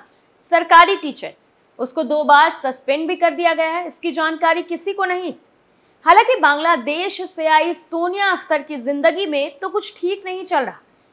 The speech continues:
लेकिन सीमा हैदर की जिंदगी में सब कुछ सही चल रहा है। सीमा और सचिन का प्यार पल पल एक दूसरे के लिए बढ़ता ही जा रहा है। बीते दिनों सीमा ने सचिन के लिए करवा चौथ का व्रत भी रखा था और सचिन ने पत्नी सीमा के लिए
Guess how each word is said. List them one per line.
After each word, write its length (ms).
लेकिन 220
सीमा 460
हैदर 300
की 160
जिंदगी 440
में 240
सब 300
कुछ 160
सही 260
चल 200
रहा 160
है। 180
सीमा 380
और 180
सचिन 460
का 160
प्यार 440
पल 180
पल 220
एक 260
दूसरे 380
के 160
लिए 160
बढ़ता 360
ही 140
जा 160
रहा 200
है। 60
बीते 280
दिनों 300
सीमा 340
ने 140
सचिन 380
के 120
लिए 180
करवा 360
चौथ 500
का 200
व्रत 320
भी 120
रखा 320
था 140
और 100
सचिन 420
ने 240
पत्नी 280
सीमा 380
के 160
लिए 240